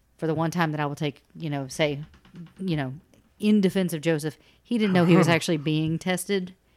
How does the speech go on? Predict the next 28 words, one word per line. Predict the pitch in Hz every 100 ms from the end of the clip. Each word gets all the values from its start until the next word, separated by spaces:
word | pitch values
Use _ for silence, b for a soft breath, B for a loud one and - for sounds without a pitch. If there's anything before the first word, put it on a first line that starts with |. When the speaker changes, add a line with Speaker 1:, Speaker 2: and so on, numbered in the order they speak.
| b
Speaker 1:
He | - 233
didn't | 170
actually | 165 165 156
know | 139
he |
was | 143
being | 147 131
tested. | 123 113 - 82 - B B _
Speaker 2:
Fair. | 127 123
Speaker 1:
So, | 135 160 139 127 123 _ _ _ -
he's | 180 185
finished, | - 175 151 - -
Michael | - 156 160
decided | 147 - 143 139
of | 131
Joseph. | 139 135 - 139 _ b b _
Catherine | 202 196 185
might | 170 185
not | 208 208
have | 190
been | 196
able | - 196 208
to | 208
get | 170 175
rid | 185 190
of | -
her | 202
husband, | 196 240 196 175 170 165